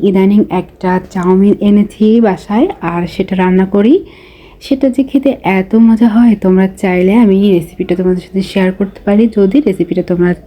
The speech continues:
চাও, তাহলে আমি নেক্সট কোনো ভিডিওতে আমার চাউমিনের রেসিপিটা তোমাদেরকে শেয়ার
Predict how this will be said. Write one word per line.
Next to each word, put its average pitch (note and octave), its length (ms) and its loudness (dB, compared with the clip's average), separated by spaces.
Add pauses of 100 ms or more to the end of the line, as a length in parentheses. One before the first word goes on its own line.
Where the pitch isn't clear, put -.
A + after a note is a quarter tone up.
(100)
চাও, F3 200 -2 (680)
তাহলে F3+ 320 0 (180)
আমি F3 140 0 (100)
নেক্সট F3+ 280 -2
কোনো G3 140 0 (120)
ভিডিওতে G3 400 0 (160)
আমার F#3 160 2 (100)
চাউমিনের F3+ 460 2
রেসিপিটা F#3+ 420 -2
তোমাদেরকে B3 360 0 (140)
শেয়ার F#3 160 0